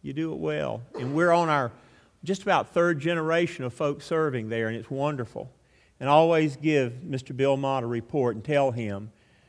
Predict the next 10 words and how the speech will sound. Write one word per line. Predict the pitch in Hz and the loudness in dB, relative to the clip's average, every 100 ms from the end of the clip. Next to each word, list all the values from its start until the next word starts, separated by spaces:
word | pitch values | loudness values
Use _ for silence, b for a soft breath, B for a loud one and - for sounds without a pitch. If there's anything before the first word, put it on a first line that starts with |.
| b b | b b
you'd | - 127 | -6 -4
be | 123 | -4
proud | 117 156 135 135 | -4 0 2 2
of | 117 | -2
your | 107 107 | -6 -4
guys. | 110 113 104 104 107 - - _ _ _ _ _ _ _ _ _ _ _ _ _ _ _ _ _ 127 | -2 -2 -2 -6 -12 -16 -20 _ _ _ _ _ _ _ _ _ _ _ _ _ _ _ _ _ -6
They're | 120 | -4
doing | 117 135 139 131 | 0 0 0 -2
ministry | 135 127 113 - 110 | -2 -2 -4 -6 -6
just | 104 127 127 - - | -2 -2 -2 -10 -20